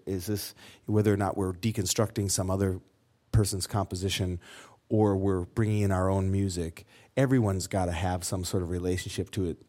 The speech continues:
And if it means it's a technical relationship, why? Why is that there? And what can we do with it to make it feel good? So, I mean, we, we, I think I speak for all of us. We really appreciate your, your comments about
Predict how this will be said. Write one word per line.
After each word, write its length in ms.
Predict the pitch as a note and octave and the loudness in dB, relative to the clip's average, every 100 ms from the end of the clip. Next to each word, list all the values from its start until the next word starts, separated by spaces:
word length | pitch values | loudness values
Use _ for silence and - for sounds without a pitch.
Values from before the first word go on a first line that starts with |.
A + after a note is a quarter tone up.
| _ _ _ _ _ | _ _ _ _ _
And 140 | G#2+ F#2+ | -2 -2
if 140 | F#2 | -2
it 80 | - | 0
means 400 | G#2+ G#2 G2+ F#2 | 2 2 0 -2
it's 160 | - | -4
a 40 | F2+ | -8
technical 520 | - C3+ - A#2 A#2 | -4 -4 -2 2 4
relationship, 500 | A2+ G2+ G2 - G#2 - | 6 2 0 -2 -2 -2
why? 580 | A#2 E2 - - F2+ - | 0 0 -2 -10 -14 -14
Why 280 | - F#2+ F#2+ | -6 -2 0
is 160 | F#2 F2+ | 0 -2
that 240 | C2+ B1 | -4 -4
there? 340 | F2 C#2+ G#1+ F2 | -2 -2 -4 -8
And 240 | - F2+ F2+ | -6 -4 -2
what 160 | G2+ | -4
can 160 | - F#2 | -2 -2
we 100 | F#2 | -2
do 140 | F2 | -2
with 120 | F2 | -2
it 120 | E2 E2 | -4 -6
to 60 | |
make 200 | E2+ E2 | -6 -6
it 80 | - | -8
feel 220 | - D#2 | -6 -6
good? 260 | D2+ A#1 - | -6 -8 -8
So, 260 | - - - _ - | -10 -10 -12 _ 2
I 120 | A#2 | 2
mean, 200 | A#2 A#2 | 4 4
we, 140 | A2+ A2 | 4 2
we, 220 | A2+ B2+ - | 2 2 4
I 120 | B2 | 2
think 280 | B2 A2+ G#2 | 4 0 0
I 60 | |
speak 240 | G2 - - | -2 -2 0
for 100 | F#2+ | 4
all 100 | A#2+ | 4
of 80 | |
us. 140 | F#2 F2 | 4 -2
We 80 | F#2+ | 0
really 240 | G2+ G2 | 0 0
appreciate 540 | F2 - A#2 A2+ F#2+ | -2 -2 -2 2 0
your, 180 | - E2+ - _ | 0 -6 -8 _
your 140 | F2 | -8
comments 480 | F2 A#2+ B2 G2 F2 | -2 2 4 2 -2
about 320 | F2 F#2 F2+ | -4 -2 -2